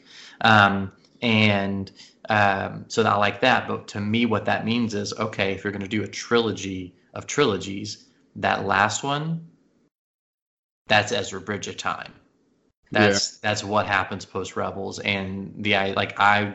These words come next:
Speaker 1: so desperately want post Rebels Ezra Bridger. I want The Hunt for Ezra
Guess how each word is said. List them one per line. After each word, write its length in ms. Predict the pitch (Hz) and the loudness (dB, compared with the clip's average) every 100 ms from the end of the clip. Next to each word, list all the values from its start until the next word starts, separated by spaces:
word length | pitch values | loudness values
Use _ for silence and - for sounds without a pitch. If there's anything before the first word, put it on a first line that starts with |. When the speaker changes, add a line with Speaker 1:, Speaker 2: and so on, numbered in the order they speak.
| - | -8
Speaker 1:
so 320 | - 104 104 | -4 -2 -2
desperately 640 | 98 95 - 101 95 98 | -2 -6 -6 -10 -8 -8
want 400 | 90 110 135 - - _ _ _ - | -8 -6 -6 -8 -12 _ _ _ -8
post 380 | - 101 - | 0 0 2
Rebels 580 | 98 95 101 98 - - _ - | -2 -2 -2 -4 -6 -12 _ -4
Ezra 300 | 101 98 92 | -2 -2 -2
Bridger. 440 | 104 92 123 117 | -2 0 2 4
I 60 | 110 | 6
want 240 | 107 107 | 4 2
The 80 | 92 | -2
Hunt 260 | - 123 - | 0 -2 0
for 200 | 131 127 | 0 2
Ezra 400 | 123 127 131 | 2 0 -4